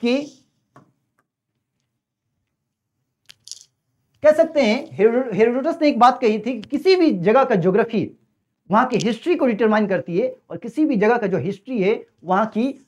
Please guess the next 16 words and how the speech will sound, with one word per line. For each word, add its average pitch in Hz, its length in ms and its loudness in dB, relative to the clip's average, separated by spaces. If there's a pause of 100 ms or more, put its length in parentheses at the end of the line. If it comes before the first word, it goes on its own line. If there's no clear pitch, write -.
ज्योग्राफी 214 460 2
को 247 360 2 (120)
डिटरमाइन 190 420 -2
कर, 143 200 -6 (200)
करती 156 240 -8
है। 110 180 -16 (380)
हेरोडोटस 269 400 -2
ने 311 100 2
एक 220 120 -4
बात 254 140 0
बोली 233 180 -4
थी, 247 80 -12
"All 302 300 4
history 220 460 -2 (340)
should 208 200 0
be, 226 180 0